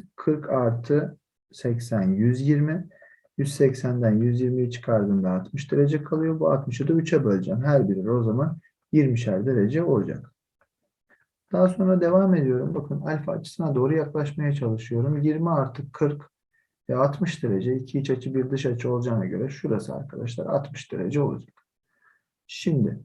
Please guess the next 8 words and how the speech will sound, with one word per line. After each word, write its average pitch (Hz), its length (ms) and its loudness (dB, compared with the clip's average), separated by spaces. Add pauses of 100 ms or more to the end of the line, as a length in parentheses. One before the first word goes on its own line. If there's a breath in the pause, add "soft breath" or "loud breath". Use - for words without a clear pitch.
(640)
bakıyorum 165 600 2
açıortaylar 185 760 2
fazla 170 460 4
arkadaşlar. 117 580 0
Bakın 143 300 0
burada 123 220 0
açıortaylar 131 640 0
var. 120 220 0